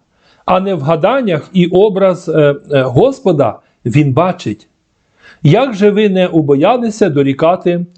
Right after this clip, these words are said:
рабу Мойсеєві?» Тобто ми дуже часто шукаємо недосконалість у священнослужителях.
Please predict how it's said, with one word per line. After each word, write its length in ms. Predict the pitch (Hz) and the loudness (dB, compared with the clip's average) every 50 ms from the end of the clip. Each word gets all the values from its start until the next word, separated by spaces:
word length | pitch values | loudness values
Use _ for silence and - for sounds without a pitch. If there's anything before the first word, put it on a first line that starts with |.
| _ - | _ -2
рабу 440 | 139 131 131 131 123 120 139 156 147 | -2 0 0 0 0 2 0 0 2
Мойсеєві?» 720 | 135 135 135 135 - - 156 147 127 110 104 104 - _ _ _ _ _ _ _ _ _ _ _ _ _ _ _ _ _ _ _ _ _ _ _ _ - - - - - - - - - - - _ _ _ _ | 0 -2 -4 -4 -2 -2 -2 0 -2 -6 -8 -10 -14 _ _ _ _ _ _ _ _ _ _ _ _ _ _ _ _ _ _ _ _ _ _ _ _ -18 -18 -16 -18 -20 -20 -20 -20 -20 -20 -20 _ _ _ _
Тобто 640 | - 185 175 180 - - 175 165 151 139 127 - - _ _ _ _ _ _ _ _ _ _ - - - - _ _ _ _ _ _ _ _ _ - - - - - _ - | -6 -6 -6 -4 -2 0 0 0 0 -2 -4 -8 -14 _ _ _ _ _ _ _ _ _ _ -18 -18 -18 -18 _ _ _ _ _ _ _ _ _ -12 -12 -12 -12 -12 _ 0
ми 240 | 147 139 202 247 220 | 2 2 4 2 2
дуже 300 | 156 156 185 156 156 156 | 2 0 0 0 0 -2
часто 540 | - - 247 277 269 - - - 113 104 113 - _ _ - | 0 0 0 0 0 -2 -2 -4 -4 -4 -8 -16 _ _ -10
шукаємо 540 | - - 160 139 - 196 190 175 165 160 151 | -4 -2 0 2 2 2 2 2 0 -2 0
недосконалість 1000 | 151 156 147 143 147 - - 165 160 202 254 277 202 131 120 - - - - _ _ _ _ _ _ _ _ _ - - - | 0 0 0 -2 -2 -2 0 0 2 2 2 2 0 -2 -4 -8 -12 -18 -20 _ _ _ _ _ _ _ _ _ -20 -8 -2
у 100 | - 165 | -2 -2
священнослужителях. 1200 | 156 - 160 156 - - 175 165 165 156 - - 156 131 135 123 - 139 - - - - - _ | -2 0 -2 -2 0 0 0 0 0 -2 -2 0 0 0 0 -2 -2 -8 -12 -12 -14 -16 -16 _